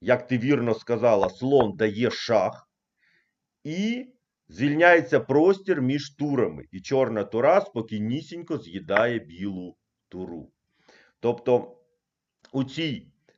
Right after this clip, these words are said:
позиції білі, е, через те, що мало вирішують тактичних задач, мабуть, ось зробили таку жахливу помилку. А ти вірно назвала, е,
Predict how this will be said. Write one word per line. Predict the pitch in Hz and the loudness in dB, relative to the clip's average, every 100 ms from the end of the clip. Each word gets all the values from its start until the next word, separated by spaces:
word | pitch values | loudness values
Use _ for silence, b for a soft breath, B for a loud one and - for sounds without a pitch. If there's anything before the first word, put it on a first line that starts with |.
| - | -4
позиції | 120 117 208 202 151 131 | -2 0 -4 -4 -6 -6
білі, | 101 160 170 156 131 _ _ _ _ _ - | -6 -4 0 0 0 _ _ _ _ _ -2
е, | 101 101 101 92 - - | 0 2 2 -2 -6 2
через | 160 151 147 | 2 2 -4
те, | - 165 | -4 -4
що | - 143 | -2 -4
мало | 135 151 156 117 87 | -2 2 2 2 0
вирішують | 90 110 123 123 85 73 _ _ _ - | -4 -6 -6 -10 -14 -18 _ _ _ -12
тактичних | 104 - 143 135 107 90 | -12 -10 -12 -10 -12 -12
задач, | 82 120 87 87 - 123 | -6 -6 -6 -8 -12 -8
мабуть, | 135 135 160 _ _ _ _ | -8 -8 -14 _ _ _ _
ось | - 208 - - | -8 -8 -8 -16
зробили | 101 110 98 143 180 | -6 -4 -2 -2 -2
таку | 151 95 - 123 | -4 -8 -8 -10
жахливу | 101 - 101 110 107 | -10 -10 -10 -10 -10
помилку. | 80 76 69 - _ _ _ - | -10 -12 -14 -20 _ _ _ -16
А | - | -14
ти | - 190 | -8 -8
вірно | 147 104 139 160 | -6 -8 -6 -6
назвала, | 123 92 76 90 107 120 123 _ _ _ _ _ _ _ _ _ | -6 -8 -4 -2 -2 -2 -6 _ _ _ _ _ _ _ _ _
е, | - | -20